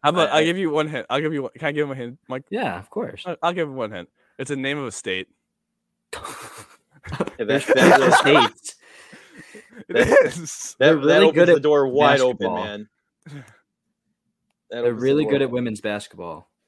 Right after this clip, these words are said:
Speaker 2: Really good at women's basketball.
Speaker 1: Okay, that was an easy hint. Mine was at least, like, he had to think of something.
Speaker 3: Bro, your hint is so vague.
Speaker 1: What do you mean? I,
Speaker 3: Fif-,
Speaker 1: I
Speaker 3: there's
Speaker 2: Is
Speaker 3: fifty
Speaker 2: state,
Speaker 3: states.
Speaker 2: is
Speaker 1: Yeah,
Speaker 2: state in
Speaker 1: there's
Speaker 2: the
Speaker 1: fif-,
Speaker 2: name?
Speaker 1: okay, there's fifty states, and, like, half of them don't have college hockey.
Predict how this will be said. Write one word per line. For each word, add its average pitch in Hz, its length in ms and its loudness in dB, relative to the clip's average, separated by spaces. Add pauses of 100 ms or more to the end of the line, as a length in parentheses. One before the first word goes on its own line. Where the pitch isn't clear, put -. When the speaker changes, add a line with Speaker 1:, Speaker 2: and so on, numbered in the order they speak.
(120)
Speaker 2:
Really 101 160 -14
good 107 140 -10
at 95 80 -10
women's 95 260 -18
basketball. 85 640 -18 (340)
Speaker 1:
Okay, 127 140 -10
that 151 140 -4
was 202 140 -8
an 101 180 -14
easy 120 320 -12
hint. 101 180 -16
Mine 156 220 -6
was 139 160 -8
at 117 40 -14
least, 113 240 -12
like, 95 200 -10
he 135 100 -12
had 117 120 -4
to 82 40 -10
think 123 240 -14
of - 100 -16
something. 98 420 -12
Speaker 3:
Bro, 147 220 2
your 175 180 -6
hint 233 200 -6
is 180 120 -10
so - 280 -6
vague. 123 640 -6 (220)
Speaker 1:
What 233 100 -2
do 311 60 0
you 285 120 2
mean? 226 460 -4
I, 123 280 -6
Speaker 3:
Fif-, 294 220 0
Speaker 1:
I - 60 -18
Speaker 3:
there's - 160 0
Speaker 2:
Is - 80 -12
Speaker 3:
fifty 233 340 4
Speaker 2:
state, 311 520 -2
Speaker 3:
states. - 240 -8
Speaker 2:
is 165 160 -12
Speaker 1:
Yeah, 226 120 6
Speaker 2:
state - 60 6
in 190 40 0
Speaker 1:
there's 190 120 0
Speaker 2:
the 175 60 -4
Speaker 1:
fif-, 156 40 -8
Speaker 2:
name? 139 320 -2
Speaker 1:
okay, 147 60 -6 (140)
there's 143 160 -10
fifty 202 300 -8
states, 147 440 -6 (100)
and, 147 160 -4
like, 135 200 -4
half 135 380 -2
of - 60 -20
them 160 180 -10
don't 139 200 -6
have 127 160 -8
college 101 300 -8
hockey. 85 440 -12